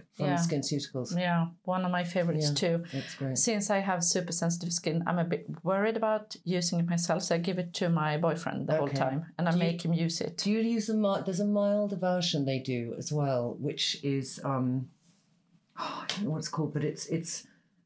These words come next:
Speaker 1: for sensitive skin. So there is in this range something you can use in a vitamin C.
Speaker 2: Hmm.
Speaker 1: Um,
Speaker 2: Yeah, I, I use other products from
Speaker 1: Yeah.
Speaker 2: SkinCeuticals,
Speaker 1: Yeah.
Speaker 2: but I think that's, that's also one of their best sell-, sellers.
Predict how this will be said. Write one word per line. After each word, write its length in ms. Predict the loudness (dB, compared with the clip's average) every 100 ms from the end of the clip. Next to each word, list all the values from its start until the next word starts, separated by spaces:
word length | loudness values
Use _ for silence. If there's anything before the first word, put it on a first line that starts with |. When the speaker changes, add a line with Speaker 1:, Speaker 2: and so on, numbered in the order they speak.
| _ -6
Speaker 1:
for 140 | -4 -2
sensitive 420 | -2 -2 0 -2
skin. 400 | -2 -2 -2 -4 -10 -20 -20 _
So 160 | -4 -2
there 120 | 0
is 320 | 2 2 0
in 140 | 0 0
this 200 | 0 0
range 220 | 0 0
something 420 | -2 -2 -2 -2
you 220 | -4 -4
can 160 | -2 -2
use 160 | -2 -2
in 80 |
a 40 | -4
vitamin 340 | -4 -4 -2
C. 120 | 0
Speaker 2:
Hmm. 140 | 0 -2 -6 -12 -20 _ -2
Speaker 1:
Um, 140 | 0
Speaker 2:
Yeah, 140 | 2 2
I, 180 | 0 2
I 80 | 2
use 280 | 2 0 0
other 180 | 0 -2
products 440 | -2 -2 -2 -4
from 240 | -2 -2 0
Speaker 1:
Yeah. 140 | 0
Speaker 2:
SkinCeuticals, 680 | 2 2 0 -2 -4 -2 0 0
Speaker 1:
Yeah. 80 |
Speaker 2:
but 140 | 0 0
I 160 | 0 -2
think 280 | -2 -4
that's, 300 | -2 -2 -2 -8 -12 -2
that's 240 | 0 2 0
also 260 | 0 2
one 180 | 2 2
of 80 | 2
their 120 | 0
best 300 | 2 2 2
sell-, 240 | 2 0 -2
sellers. 280 | 0 2 2